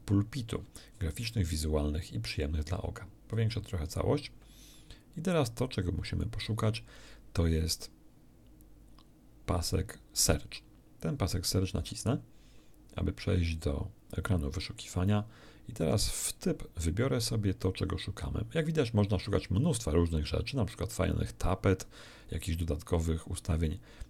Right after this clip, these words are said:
a to, czego my szukamy, to jest G T K styl lub,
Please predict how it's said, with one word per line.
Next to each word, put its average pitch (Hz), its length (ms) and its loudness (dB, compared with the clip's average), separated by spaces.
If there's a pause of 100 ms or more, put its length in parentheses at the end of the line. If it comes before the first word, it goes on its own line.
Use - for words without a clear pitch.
a - 80 -2
to, 160 140 2
czego 92 220 0
my - 120 2
szukamy, 98 380 2
to 90 100 0
jest 85 140 2
G 117 120 -4
T 107 120 4
K 82 300 2 (640)
styl - 460 2
lub, 76 340 0